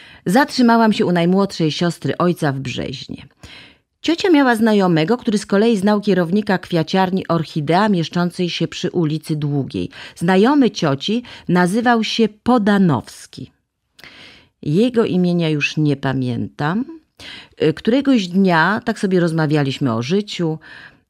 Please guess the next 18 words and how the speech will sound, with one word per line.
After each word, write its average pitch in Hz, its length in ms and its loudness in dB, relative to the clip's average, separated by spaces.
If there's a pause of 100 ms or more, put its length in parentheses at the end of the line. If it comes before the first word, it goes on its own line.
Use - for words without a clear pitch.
Mm, 151 200 -2
opowiadałam, 151 720 0
że 131 140 -4
pochodzę 135 380 -4
ze 208 220 0
wsi, 175 400 -4 (100)
ale 226 600 0
już 196 340 -4
nie 175 180 -2
chciałabym 143 560 -2
dłużej 120 280 -4
tam 190 180 -2
mieszkać. 202 580 -2
On 131 100 -2
pytał 127 260 -4
o 113 60 -4
warunki 180 420 -2
życia. 202 440 -4